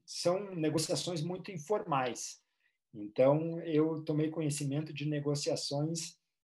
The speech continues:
no mercado futuro, realmente, que é o seguinte, "Olha, tu é o atravessador de pequi, né? E eu estou precisando de dinheiro,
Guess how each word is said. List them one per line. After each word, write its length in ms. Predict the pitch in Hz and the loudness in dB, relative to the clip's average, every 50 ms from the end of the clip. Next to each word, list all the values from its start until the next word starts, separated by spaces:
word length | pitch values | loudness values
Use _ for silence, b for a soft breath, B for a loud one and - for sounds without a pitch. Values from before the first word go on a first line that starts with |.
| _ _ - | _ _ -6
no 220 | 156 143 143 151 | -2 2 4 4
mercado 420 | 170 220 240 233 - 156 147 147 - | 6 4 4 4 4 4 2 2 0
futuro, 460 | - - 262 - - - 240 330 339 | -6 -8 -6 -4 -2 0 2 2 4
realmente, 680 | - 135 123 120 117 120 120 123 151 170 - - - - | 6 6 4 4 4 2 -2 -4 -4 -4 -4 -6 -6 -2
que 80 | - 175 | 0 2
é 60 | 170 | 2
o 40 | 156 | 2
seguinte, 380 | 147 - 165 160 151 143 180 | 2 -2 -4 -4 -4 -2 2
"Olha, 300 | 185 180 156 - - - - _ _ _ _ _ _ - | 4 4 4 2 0 -8 -10 _ _ _ _ _ _ -8
tu 180 | - 131 143 | -2 4 6
é 100 | 151 147 | 8 8
o 100 | 147 160 | 10 8
atravessador 720 | 160 151 156 160 156 147 160 156 - 165 143 123 139 147 151 | 8 6 6 2 2 2 2 0 0 -2 -2 0 0 0 0
de 120 | 143 143 | 0 -2
pequi, 400 | - - 170 165 - 139 113 101 90 | -4 -6 -6 -6 -4 -6 -6 -6 -8
né? 400 | 85 80 87 101 123 135 127 107 | -10 -12 -12 -10 -10 -10 -10 -8
E 80 | 104 113 | -4 -2
eu 120 | 117 123 | -2 -2
estou 260 | 131 - - - 147 143 | -2 -4 -2 -2 -2 -2
precisando 480 | 147 143 143 - 139 135 135 139 143 | -2 -4 -4 -4 -4 -2 -2 -2 -2
de 160 | 135 127 - - | -4 -4 -8 -10
dinheiro, 480 | - 147 160 165 143 123 110 101 - | -6 -4 -2 0 0 0 0 -2 -4